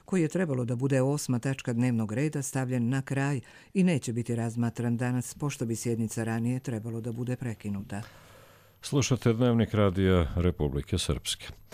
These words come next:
Speaker 2: Pripadnici Agencije za istrage i zaštitu lišili su slobode jedanaest carinika, službenika Uprave za indirektno oporezivanje B I H, zaposlenih na graničnim prelazima Gradiška,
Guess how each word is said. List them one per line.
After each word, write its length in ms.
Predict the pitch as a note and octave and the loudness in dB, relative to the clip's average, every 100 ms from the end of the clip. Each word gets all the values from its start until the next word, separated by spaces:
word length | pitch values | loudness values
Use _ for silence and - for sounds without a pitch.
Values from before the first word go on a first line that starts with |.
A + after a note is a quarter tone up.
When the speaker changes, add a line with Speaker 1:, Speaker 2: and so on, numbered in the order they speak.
| - - - - | -20 -20 -20 -2
Speaker 2:
Pripadnici 560 | A#2 B2 C3 A2 - G2 | 0 2 2 2 4 2
Agencije 520 | E2 G#2 A#2 - A#2+ | 4 4 2 2 2
za 180 | F2+ G2 | 4 2
istrage 440 | F#2+ - E2+ D#2+ | 2 0 2 2
i 40 | C#2 | 4
zaštitu 580 | D#2+ F2 - A#2+ - | 4 2 2 -2 0
lišili 440 | F#2+ F2 - - D2+ | 2 2 2 0 -2
su 160 | - | -2
slobode 420 | D2 D#2 D2 E2 F2 | -2 -2 2 4 4
jedanaest 500 | D#2 E2 D#2+ C#2+ - | 4 4 2 0 0
carinika, 640 | E2 D2+ C2+ C2 - C2+ | 2 2 0 -4 -6 -8
službenika 640 | - E2+ D2+ D#2 D2+ - | -4 -4 -2 0 -2 0
Uprave 380 | D#2+ - D#2+ D2 | -2 0 0 0
za 120 | C#2 | 0
indirektno 400 | D#2 D2+ D2 - | -2 0 -2 -2
oporezivanje 640 | D2 D#2 D2 D2 D#2 C#2+ C#2 | -2 -2 -2 0 0 0 0
B 200 | D2+ D2+ | 2 0
I 80 | C2 | 0
H, 280 | - G2+ F2+ _ - - - - - | 2 2 0 _ -20 -20 -20 -20 -4
zaposlenih 680 | F2 G#2 G#2 G2 G2 F2+ D2+ | 2 2 2 0 2 2 2
na 120 | F2+ | 2
graničnim 580 | E2+ F2 F2 - E2 C#2+ | 4 2 2 2 0 0
prelazima 560 | D#2+ E2 D2+ D2+ C#2+ | 2 2 2 0 -2
Gradiška, 640 | C2+ E2+ E2 D#2 - E2 | 0 0 2 -2 -2 -2